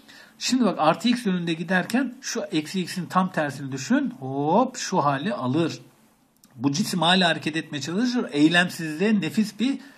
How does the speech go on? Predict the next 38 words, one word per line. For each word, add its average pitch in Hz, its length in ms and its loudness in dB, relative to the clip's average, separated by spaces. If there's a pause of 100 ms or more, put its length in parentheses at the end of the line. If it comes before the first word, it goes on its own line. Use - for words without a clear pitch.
(120)
örnek 143 380 -4
olmuş. 120 320 -8 (120)
D'yi 175 380 4
işaretler. 190 760 0
E'ye 160 360 2
bile 127 200 -2
bakmam. 123 320 -6
Ama 226 320 -2 (260)
gelin 190 280 2
bunu 165 200 -2
da, 139 180 2
e, 120 360 -8
kontrol 131 420 -2
edelim. 208 280 -2 (300)
Artı 247 360 4
X 233 200 0
yönünde 196 240 0
sabit 165 380 0
hızla. 131 240 -6 (200)
E, 135 60 -8
sabit 214 600 6
hızla 143 220 -2
gidiyorsa 165 440 -4
arkadaşlar 123 580 -4
her 202 200 2
zaman 165 500 0 (640)
cismi 170 680 0
bu - 80 -2
şekilde 131 460 -4
görürüm 139 680 0 (240)
ben. 117 240 -2 (560)
Çok 311 240 2
güzel 180 180 -2
oldu. 147 220 -2
Hepsini 156 520 0
de 233 60 2
yorumlamış 156 640 -2
olduk. 151 300 -2